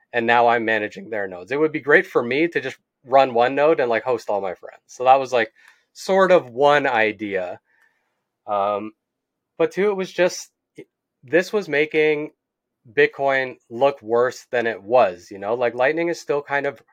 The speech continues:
early. Um, and it is a technical protocol. Like, it's not reasonable for every single person to, eight billion people to run a Lightning node. Like, that's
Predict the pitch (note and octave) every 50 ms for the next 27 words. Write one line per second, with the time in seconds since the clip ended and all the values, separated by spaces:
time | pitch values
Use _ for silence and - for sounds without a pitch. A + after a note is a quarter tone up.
0 | _ _ _ _ _ C3+ B2 A#2 A2 G#2+ G2+ G2 F#2+ G2 G#2 B2 C#3+ _ _ _
1 | _ _ _ _ _ _ _ _ _ _ G#2 G2+ G2+ G2+ A2+ A#2 B2 B2 B2+ C3
2 | B2+ B2+ C#3+ D3+ D3+ E3 E3 - - - D3 - - C#3+ A#2+ - A#2+ A#2 A2+ -
3 | _ - C#3 C3+ D3 C3 A#2 - - F#2+ F2+ F#2 F#2+ F#2+ G#2 F#2+ A2+ A2 - -
4 | - A2+ A#2 A#2 B2+ C#3+ D3 A#2 A2+ A2 A#2 B2+ A#2+ A2+ B2 G#2+ G2+ G2+ G2+ G#2+
5 | A2+ A2 - _ G#2+ G#2 G2+ G2+ G2 - - A2+ B2+ B2+ B2+ B2+ B2+ A#2+ A#2 -
6 | - C3 A#2 A#2 A2 - - B2+ B2 A#2+ - - G#2+ G2+ G2+ - - - - _
7 | _ _ - C3 C3 C3 A#2 G2+ C3 B2+ B2 B2+ A#2 A2 G#2 - C3 A#2 A2+ G#2+
8 | - - G#2 G2+ G#2+ A2+ A#2 A2+ G#2 F#2+ G2 A2+ A#2+ - - G2 F2 F2 E2 E2
9 | E2 F2 G2 F2+ F2+ F#2+ F#2 F#2 _ G#2+ G#2+ A2+ - _ - - - - -